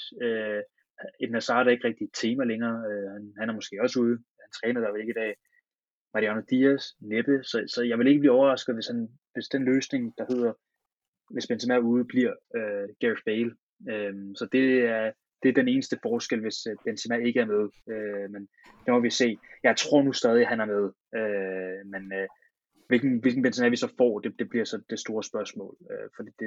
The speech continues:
det er jo svært at sige, om han så er på hundrede procent. Men jeg vil alligevel hælde til, at han er, han er, at han, han er med på, på, på søndag.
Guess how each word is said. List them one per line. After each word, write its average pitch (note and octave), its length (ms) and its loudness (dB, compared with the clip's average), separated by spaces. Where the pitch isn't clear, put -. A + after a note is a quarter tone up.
det - 40 -8
er A2 100 -4
jo - 60 -14
svært A#2 160 -2
at G#2 80 -10
sige, A2+ 100 -6
om G#2+ 80 -8
han G#2+ 80 -10
så A#2 100 -6
er G#2+ 160 -4
på - 60 -16
hundrede A2+ 280 -8
procent. G2+ 300 -16
Men G#2+ 160 -8
jeg A#2 80 0
vil A#2 60 8
alligevel B2 220 6
hælde B2 160 4
til, A#2+ 140 -4
at A2 60 -2
han G#2+ 100 -2
er, G#2+ 100 -4
han A2+ 160 -4
er, G#2+ 60 -2
at G#2+ 240 -8
han, A2+ 220 -14
han A2+ 100 -4
er A2 40 0
med G#2 180 0
på, F#2+ 280 -8
på, G#2+ 300 -8
på - 60 -14
søndag. - 300 -18